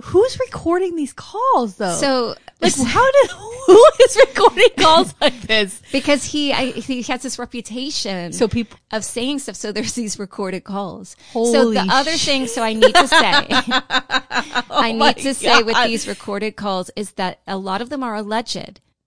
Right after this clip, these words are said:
Speaker 2: um, because there's no, he's like, "That's not me. That's
Speaker 1: Oh,
Speaker 2: not my
Speaker 1: give me a
Speaker 2: voice,"
Speaker 1: f-,
Speaker 2: right? And
Speaker 1: oh
Speaker 2: so
Speaker 1: my God.
Speaker 2: there was a time they even brought in a forensic voice analyst that was like,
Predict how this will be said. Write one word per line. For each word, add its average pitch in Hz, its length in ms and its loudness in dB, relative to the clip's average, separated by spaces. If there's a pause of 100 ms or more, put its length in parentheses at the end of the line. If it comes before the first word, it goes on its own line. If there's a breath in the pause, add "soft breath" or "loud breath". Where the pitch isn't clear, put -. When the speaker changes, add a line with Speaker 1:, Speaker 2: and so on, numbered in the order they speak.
(140)
Speaker 2:
um, 180 320 -10
because 220 640 -4
there's 208 260 -8
no, 202 600 -6 (360)
he's 262 260 -8
like, 233 160 -8
"That's 208 200 -8
not 185 160 -6
me. 262 300 -14 (280)
That's 196 160 -14
Speaker 1:
Oh, 240 60 -4
Speaker 2:
not 180 80 -6
my 180 140 -10
Speaker 1:
give 226 180 -2
me 170 60 -4
a 160 80 -8
Speaker 2:
voice," - 240 -12
Speaker 1:
f-, 196 80 -12
Speaker 2:
right? 196 260 -6
And 220 160 -6
Speaker 1:
oh 220 60 -4
Speaker 2:
so 220 220 -2
Speaker 1:
my 208 60 -8 (140)
God. - 160 -8
Speaker 2:
there 247 140 2
was 240 160 -2
a 233 80 -6
time 247 320 -6
they 233 80 -4
even 226 280 -6
brought 208 220 -8
in 214 140 -6
a 202 60 -6
forensic 190 680 -8
voice 185 360 -6
analyst 180 760 -10
that 180 120 -6
was 196 140 -8
like, 175 300 -6